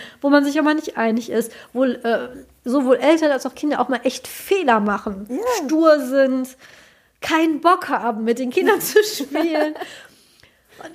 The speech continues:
Speaker 1: anders aber dann, ähm, wie sie mit den Kindern spielen, ist wirklich exemplarisch. Und unsere Kinder haben ganz viele Spiele aus Bluey übernommen.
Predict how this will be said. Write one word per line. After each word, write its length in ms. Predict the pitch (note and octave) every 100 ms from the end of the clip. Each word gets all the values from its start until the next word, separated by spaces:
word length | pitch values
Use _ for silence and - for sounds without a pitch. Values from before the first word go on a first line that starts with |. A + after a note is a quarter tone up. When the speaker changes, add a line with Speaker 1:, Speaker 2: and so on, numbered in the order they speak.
| -
Speaker 1:
anders 400 | D4+ F4 E4 D#4+
aber 340 | C#4+ C4+ C#4
dann, 240 | B3+ B3+ B3+
ähm, 400 | A#3 A#3 A#3 A#3+ A#3
wie 180 | D#4 G4
sie 120 | C#4+
mit 160 | C4
den 140 | A#3 A3+
Kindern 320 | B3+ G#3+ G#3
spielen, 320 | G#3 - G#3
ist 180 | A3 A#3
wirklich 480 | C4 C4+ C4+ C4 -
exemplarisch. 840 | C4 - C4 A#3+ C4+ D4+ D4 C#4
Und 80 | B3+
unsere 240 | B3+ B3
Kinder 240 | A#3 D4 D4
haben 120 | B3+
ganz 220 | C#4+ F4
viele 200 | - C#4+
Spiele 440 | - - C#4+ C#4 B3
aus 200 | B3 -
Bluey 300 | C#4 C#4+ A#3+
übernommen. 760 | A3+ E3+ A3+ C4 C#4 A3 F#3